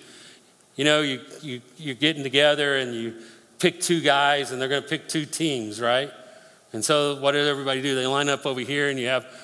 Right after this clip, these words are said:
one captain of the team here, another one over here, and they begin to, they begin to pick, right? And so you start going down the line.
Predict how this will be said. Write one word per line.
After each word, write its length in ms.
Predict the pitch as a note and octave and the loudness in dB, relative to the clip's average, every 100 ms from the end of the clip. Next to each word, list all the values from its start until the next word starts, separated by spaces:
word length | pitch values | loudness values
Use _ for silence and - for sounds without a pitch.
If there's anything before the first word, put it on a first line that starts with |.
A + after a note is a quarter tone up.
| - | -14
one 240 | - C#3+ C#3+ | 0 0 2
captain 440 | D3 C3+ - C#3 | 2 2 2 -2
of 80 | C3+ | -2
the 80 | C3 | -2
team 300 | - D3 C3+ | -2 -2 0
here, 200 | B2+ C3+ | 0 0
another 260 | C3 C3 | 0 -2
one 120 | C#3+ C3 | -2 -4
over 160 | B2 | -4
here, 320 | B2 C#3 C#3 - - - | -4 -2 -4 -6 -18 -8
and 100 | C3+ | -2
they 80 | C3+ | 0
begin 360 | C3+ C#3 D3 | 2 2 2
to, 120 | C#3 B2 - - - | 0 -4 -8 -20 -8
they 80 | C3+ | -2
begin 260 | C#3+ D3 C#3+ | 2 2 0
to 80 | B2 | -4
pick, 560 | - F3 C#3 - - - - - - - _ | -2 0 0 -2 -16 -20 -20 -20 -20 -20 _
right? 360 | A2+ A#2+ C#3 - - - | -2 0 0 -4 -14 -10
And 100 | A#2 | -6
so 140 | - | -2
you 120 | C#3 B2+ | 0 2
start 220 | E3 C#3 | 2 2
going 200 | C#3 C#3 | 0 2
down 180 | C#3+ C3+ | 0 0
the 80 | |
line. 340 | C3 C#3+ C#3 | 0 0 0